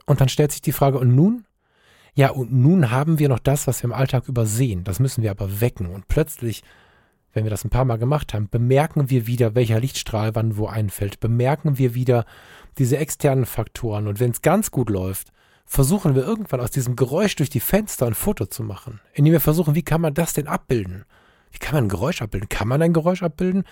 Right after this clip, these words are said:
Geht da was mit Defokussierung? Fokussiere ich vielleicht auf die Fensterscheiben, wenn da Regentropfen von außen dran sind? Wäre nicht das erste Plattencover dieser Art. Je nach Stimmung fällt uns plötzlich ein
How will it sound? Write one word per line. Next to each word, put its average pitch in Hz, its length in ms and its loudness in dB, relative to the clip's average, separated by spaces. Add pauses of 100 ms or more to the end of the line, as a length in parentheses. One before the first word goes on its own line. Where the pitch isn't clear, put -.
(180)
Geht 143 180 0
da 123 80 2
was 117 140 -2
mit 120 160 0
Defokussierung? 185 1040 0 (300)
Fokussiere 147 640 0
ich 135 100 -4
vielleicht 135 200 -2
auf - 100 -4
die 127 100 -4
Fensterscheiben, 160 1400 -4
wenn 127 160 2
da 120 120 0
Regentropfen 175 600 0
von 160 180 -4
außen 147 300 -4
dran 143 260 -2
sind? 151 240 -4 (360)
Wäre 123 100 0
nicht 117 140 -4
das 117 100 -8
erste 131 240 -4
Plattencover 113 540 -4
dieser 113 240 -4
Art. 123 220 -4 (840)
Je 175 200 2
nach 202 120 0
Stimmung 202 640 -2
fällt 180 340 0
uns 170 160 -4
plötzlich - 720 -4 (160)
ein 135 600 -2